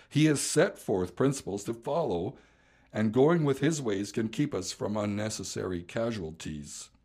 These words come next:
We likely won't see people struck down like Uzzah, but the death of hope and faith and love can easily happen. Many people become discouraged in their faith by unsuccessful attempts to bring a greater reality of God's presence.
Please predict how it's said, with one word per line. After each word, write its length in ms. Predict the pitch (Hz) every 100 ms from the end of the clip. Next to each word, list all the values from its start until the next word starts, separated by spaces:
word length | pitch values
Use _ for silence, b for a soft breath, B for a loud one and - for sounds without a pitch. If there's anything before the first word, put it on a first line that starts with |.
| _ b b b b
We 160 | 139 151
likely 720 | 127 127 131 - _ 110 101
won't 240 | 104 113 95
see 160 | 117
people 320 | 110 123 101
struck 320 | 98 - 107 95
down 240 | 123 113
like 180 | 98 98
Uzzah, 460 | 120 135 113 85 - _ b b b b b
but 180 | 117 113
the 80 | 107
death 300 | 107 131 -
of 140 | 101
hope 360 | - 120 127 127
and 160 | 95 101
faith 380 | 123 123 123
and 180 | 101 101
love 320 | 120 104 90
can 140 | - 107
easily 500 | 135 147 120 101 104
happen. 480 | 107 127 135 98 - _ B B B
Many 260 | 120 143 135
people 380 | - 151 147 104
become 320 | 104 - 120
discouraged 540 | 110 - 160 151 123
in 80 | 113
their 100 | 107
faith 380 | 104 143 123 -
by 160 | 110 110
unsuccessful 920 | 120 143 - 131 - 123 120 107 110
attempts 440 | 110 117 123 -
to 100 | 107
bring 240 | 117 123
a 40 | 110
greater 460 | 107 110 127 131
reality 500 | 123 110 117 127 113
of 140 | 101 110
God's 280 | 101 104 -
presence. 640 | 110 104 92 71 - -